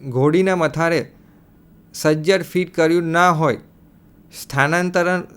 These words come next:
શીર્ષને ચોકસાઈથી બરાબર બંધ કર્યું ના હોય અથવા નીચલા ક્લેમ્પ સ્ક્રૂને મજબૂત રીતે બંધ ન કર્યો હોય ત્યારે થિયોડોલાઇટનું સ્લીપ થવાની સંભાવના રહેલી છે. આ ઉપરાંત ઘણા બધા એવા ક્વેશ્ચન છે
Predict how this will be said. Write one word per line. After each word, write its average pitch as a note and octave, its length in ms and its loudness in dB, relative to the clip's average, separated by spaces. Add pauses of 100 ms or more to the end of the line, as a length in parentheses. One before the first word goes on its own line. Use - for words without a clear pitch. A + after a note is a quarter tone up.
(120)
શીર્ષને D#3 420 -4
ચોકસાઈથી E3+ 640 -2
બરાબર E3 460 0
બંધ D3 360 0
કર્યું D#3+ 360 0
ના E3 240 0
હોય D3+ 260 0 (340)
અથવા D#3 500 0 (320)
નીચલા D#3+ 440 2
ક્લેમ્પ E3 380 -2
સ્ક્રૂને - 960 -6
મજબૂત D#3 500 0
રીતે E3+ 500 0
બંધ D#3 360 0
ન E3 220 0
કર્યો F3 340 0
હોય D#3+ 300 0 (240)
ત્યારે E3 320 4
થિયોડોલાઇટનું E3 760 0
સ્લીપ F#3 340 -2
થવાની D#3+ 300 -2
સંભાવના D3 480 -2
રહેલી D3 320 -2
છે. C3 220 -4 (280)
આ D3+ 160 6
ઉપરાંત F3+ 380 0
ઘણા D#3 200 4
બધા F3 200 2
એવા E3+ 180 2
ક્વેશ્ચન E3+ 400 -2
છે E3+ 260 -4